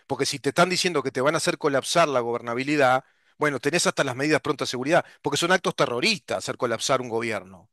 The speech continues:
No vamos a ponernos de acuerdo en nada, de antemano, a priori dicen eso. Ya están mostrando la actitud patotera de no querer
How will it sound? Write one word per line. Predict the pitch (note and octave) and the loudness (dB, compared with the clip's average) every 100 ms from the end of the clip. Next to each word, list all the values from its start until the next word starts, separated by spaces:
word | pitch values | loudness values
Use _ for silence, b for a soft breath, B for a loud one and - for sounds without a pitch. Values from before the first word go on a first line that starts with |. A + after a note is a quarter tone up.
| _ _ _ _ _ _ _ C3 | _ _ _ _ _ _ _ 0
No | C#3+ | 4
vamos | G#3+ A3+ - | 6 6 4
a | D3+ | 2
ponernos | D#3 G3+ A3 D3+ | 2 0 -2 -2
de | |
acuerdo | C3+ - A3 E3+ | -2 2 2 2
en | C#3 | 0
nada, | A3 F3 B2+ | 2 2 2
de | C#3+ | 0
antemano, | C#3+ A#2+ C#3 F#3+ A#3+ D#3 B2 | -2 -2 -2 2 0 0 -2
a | C#3 C#3 | 0 0
priori | - B3 D#4+ F3+ B2 | 0 0 0 0 -4
dicen | D#3 - A#2+ | -8 -6 -4
eso. | A3+ - F#2 - b - | -4 -4 -8 -16 b -2
Ya | F3+ | 0
están | - F3+ | 2 0
mostrando | C3+ - A3+ G#3 | -2 0 2 4
la | D3 | 4
actitud | B2 - A#2+ - G#3 C4 D4+ - _ _ _ | 2 -2 -14 -4 0 0 -2 -12 _ _ _
patotera | C#3+ - C#3+ - A3 A#3+ B3+ A#3+ - _ _ _ - | 2 4 -2 2 4 6 4 4 -4 _ _ _ 0
de | D3+ | 2
no | D#3+ A#3 A#3 | 4 2 2
querer | G3 F3+ A3 A3+ | 2 4 4 2